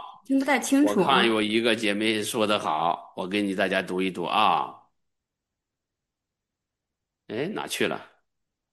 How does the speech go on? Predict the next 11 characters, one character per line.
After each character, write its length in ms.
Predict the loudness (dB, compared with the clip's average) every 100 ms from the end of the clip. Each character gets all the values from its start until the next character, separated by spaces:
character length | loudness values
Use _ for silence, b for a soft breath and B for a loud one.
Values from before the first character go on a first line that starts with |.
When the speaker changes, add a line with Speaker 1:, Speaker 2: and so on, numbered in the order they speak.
| _ _ _ _ _ _ 0
Speaker 2:
哎， 200 | 2 2 -2 -16 _ _ _ _ _ _ _ _ _ _ _ _
说 160 | 0 2
“我 240 | 6 6 6
是 180 | 2
基 280 | 0 2 2
督 120 | 4
的 120 | 4 2
复 180 | 4
印 180 | 4 6
件 160 | 6
儿。” 80 | 4